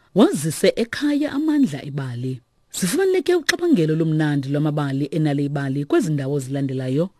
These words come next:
KwaZulu Natal kwiSunday World ngesiNgesi nangesiZulu. EGauteng kwiSunday World ngesiNgesi nangesiZulu. EFree State kwiSunday World ngesiNgesi nangeSotho.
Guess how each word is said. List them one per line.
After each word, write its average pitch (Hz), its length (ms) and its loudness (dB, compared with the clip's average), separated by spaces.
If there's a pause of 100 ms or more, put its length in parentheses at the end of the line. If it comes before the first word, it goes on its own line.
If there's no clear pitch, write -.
(200)
KwaZulu 180 360 4
Natal 160 420 2
kwiSunday 156 360 0
World 233 340 2
ngesiNgesi 156 640 0
nangesiZulu. 143 760 -2 (440)
EGauteng 170 580 2
kwiSunday 285 360 0
World 151 320 -2
ngesiNgesi 147 680 -2
nangesiZulu. 139 840 -2 (240)
EFree 165 280 -2
State 170 420 2
kwiSunday 339 400 2
World 151 300 -2
ngesiNgesi 156 640 -2
nangeSotho. 147 840 -2